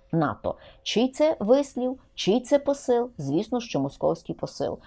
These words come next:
Тобто Китай повторює те, що говорить Пу-, Пуйло, Медведєв і все це,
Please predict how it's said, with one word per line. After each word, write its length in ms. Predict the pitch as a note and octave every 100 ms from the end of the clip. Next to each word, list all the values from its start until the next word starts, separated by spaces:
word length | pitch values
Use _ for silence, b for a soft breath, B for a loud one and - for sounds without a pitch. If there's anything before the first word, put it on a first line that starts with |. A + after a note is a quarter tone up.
| b -
Тобто 420 | E3 - - -
Китай 360 | - G3+ F3+ D3
повторює 520 | D#3 - D#3 C#3+ B2+ A#2+
те, 300 | G3 B3+ F4
що 240 | - G3
говорить 380 | D#3+ D3+ D#3 D#3
Пу-, 280 | - D#3 D#3
Пуйло, 520 | - E3 G3 C#4 C#4 B A3+
Медведєв 640 | - D#3 D3 B3+ A#3+ G3 D#3
і 40 |
все 300 | D3 - F3+
це, 320 | F#3 D#3+ E3+